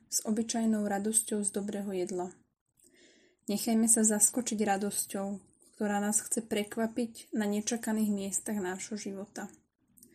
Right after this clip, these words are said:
Ktorá je, ako hovorí C S Lewis, značkou v lese, ktorá nám ukazuje správnu cestu s veľkým C.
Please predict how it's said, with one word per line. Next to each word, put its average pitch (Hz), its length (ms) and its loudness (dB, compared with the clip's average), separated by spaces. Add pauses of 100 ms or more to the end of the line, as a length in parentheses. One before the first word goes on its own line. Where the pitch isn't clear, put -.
(280)
Ktorá 220 400 2
je, 226 240 2 (560)
ako 214 320 2
hovorí 208 240 2
C 196 240 2
S 196 80 0
Lewis, 202 480 0 (160)
značkou 208 560 0
v 214 160 0
lese, - 320 2 (480)
ktorá 202 240 -2
nám 202 240 -2
ukazuje 214 400 0
správnu 202 640 2
cestu 226 640 2 (160)
s 233 80 -2
veľkým 208 480 0
C. 208 320 0